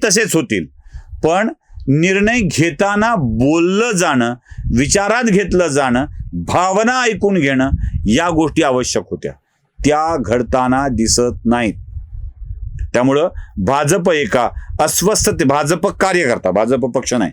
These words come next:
भाजप का-, पक्षाला काय सध्या बिसो उंगलियां घी में है, म्हणजे हाताची दहा आणि पायाची दहा, वीसच्या वीस बोटं त्यांची, अ, तुपात बुडालेली आहेत, त्यामुळे त्यांची मजा चालू आहे भाजपची. पण भाजपचा अस्वस्थ कार्यकर्ता, ज्याला कुठेतरी आपल्या गोष्टी बोलल्यावर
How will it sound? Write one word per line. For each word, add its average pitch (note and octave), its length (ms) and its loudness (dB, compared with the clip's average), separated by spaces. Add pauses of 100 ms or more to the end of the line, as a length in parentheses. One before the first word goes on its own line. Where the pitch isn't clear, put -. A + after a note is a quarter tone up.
(340)
भाजप B2+ 320 0
का-, C3+ 140 2
पक्षाला C#3 340 0
काय C#3+ 220 0
सध्या C3+ 360 0 (360)
बिसो C#3+ 420 2
उंगलियां E3 460 2
घी B2 160 2
में G#2 180 0
है, D2 320 -10 (240)
म्हणजे A2 140 2
हाताची B2+ 640 -2
दहा C3+ 160 2
आणि C#3 120 0
पायाची C3 420 0
दहा, A2+ 280 0 (320)
वीसच्या C#3+ 420 0
वीस C#3 300 2
बोटं C3+ 280 2
त्यांची, C3+ 300 0 (360)
अ, - 60 0 (140)
तुपात C#3 200 2
बुडालेली B2 440 2
आहेत, F2+ 100 2
त्यामुळे C#3 240 0
त्यांची D3 220 0
मजा E3 180 0
चालू D3 200 0
आहे B2 80 2
भाजपची. G2 480 0 (500)
पण F#3+ 200 2
भाजपचा G3+ 760 2
अस्वस्थ A3 400 0
कार्यकर्ता, C3+ 800 0 (300)
ज्याला D3 180 2
कुठेतरी E3+ 520 0
आपल्या F#3 280 2
गोष्टी E3 320 0
बोलल्यावर C#3 540 2